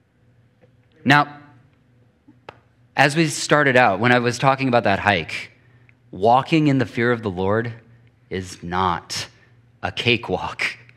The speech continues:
We don't simply walk around to the music, happy, skipping, and wondering when the music's gonna stop so that we can get a prize.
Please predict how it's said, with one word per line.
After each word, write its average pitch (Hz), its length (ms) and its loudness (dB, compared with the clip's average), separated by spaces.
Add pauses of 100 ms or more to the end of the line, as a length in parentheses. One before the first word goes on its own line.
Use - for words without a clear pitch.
(720)
We 117 100 -2
don't 131 180 2
simply 127 320 0
walk 120 280 4
around 127 300 4
to 131 80 -2
the 127 100 0
music, 143 580 4
happy, 131 480 2
skipping, 127 600 0
and 117 100 2
wondering 127 460 2
when 135 160 2
the 147 60 0
music's 147 340 0
gonna 151 200 -2
stop 202 280 2
so - 120 -8
that 143 100 0
we 160 100 -2
can 143 120 -4
get 170 140 0
a - 40 0
prize. - 540 2